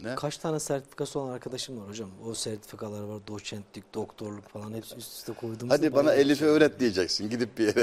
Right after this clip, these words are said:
Speaker 1: Yani
Speaker 2: Evet.
Speaker 1: zor tabii, zor. Yani onu Cenab-ı Hak ancak sevdiklerine nasip ediyor. Günümüzden dedim ya.
Speaker 2: Evet hocam.
Speaker 1: Günümüzde dediğimin biri hayatta,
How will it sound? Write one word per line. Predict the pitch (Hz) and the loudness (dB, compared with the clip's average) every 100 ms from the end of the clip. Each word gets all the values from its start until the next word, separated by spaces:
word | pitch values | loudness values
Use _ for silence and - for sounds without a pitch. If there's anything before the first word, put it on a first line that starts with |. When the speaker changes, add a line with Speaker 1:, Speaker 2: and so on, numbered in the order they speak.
| 95 | 4
Speaker 1:
Yani | 107 104 85 | 2 0 -2
Speaker 2:
Evet. | 120 110 98 | 0 -2 -2
Speaker 1:
zor | 123 160 120 | 4 6 6
tabii, | 82 67 62 | 0 -6 -6
zor. | 90 101 73 - - - - | 2 4 2 -4 -20 -20 -8
Yani | - 98 85 82 - - - | 2 4 4 -2 -10 -12 -4
onu | 127 120 | 0 2
Cenab-ı | 113 107 95 87 | 2 2 2 2
Hak | 120 - - _ _ _ | 0 0 -18 _ _ _
ancak | - 110 117 | -2 2 4
sevdiklerine | 120 110 107 104 98 95 - - | 4 2 2 2 2 0 -2 -14
nasip | 76 73 78 69 | -8 -6 -4 -6
ediyor. | 69 107 135 - - - - - | -6 -4 -6 -8 -20 -20 -8 0
Günümüzden | 165 190 180 196 190 | 0 2 2 4 4
dedim | 190 190 | 4 4
ya. | 95 - - - _ _ - | 2 0 -6 -20 _ _ -10
Speaker 2:
Evet | 113 101 90 | -8 -8 -12
hocam. | 80 - | -18 -8
Speaker 1:
Günümüzde | 104 151 175 180 156 185 147 123 | -2 0 0 -2 0 0 0 0
dediğimin | 101 101 117 165 151 139 | 0 2 2 0 0 4
biri | 185 | 6
hayatta, | 165 160 156 - 190 190 - | 8 6 4 2 4 4 2